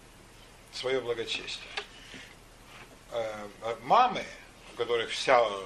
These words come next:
сила их любви и всё их недо, да, и вся их недовлетворённость, и несчастная их жизнь,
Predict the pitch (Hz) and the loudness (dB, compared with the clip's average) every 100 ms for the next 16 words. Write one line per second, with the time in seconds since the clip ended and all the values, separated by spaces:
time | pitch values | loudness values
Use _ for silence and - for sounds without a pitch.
0 | 90 - - 127 117 98 95 - 113 101 | -10 -8 -6 -4 -4 -4 -6 -10 -12 -10
1 | 110 190 175 123 - - 123 113 - 113 | -6 -2 -2 -2 -2 -2 0 0 -4 -6
2 | 113 123 165 196 - - - - - - | -4 6 6 6 2 -14 -20 -18 -20 -20
3 | - - 135 117 - 131 117 120 113 113 | -6 2 2 2 2 2 2 -2 -8 -8
4 | 113 123 170 190 156 135 - 120 117 - | -6 -2 0 0 0 -6 -8 -8 -4 -2
5 | 131 - 113 113 127 180 156 | -2 -2 -6 -6 -4 -4 -4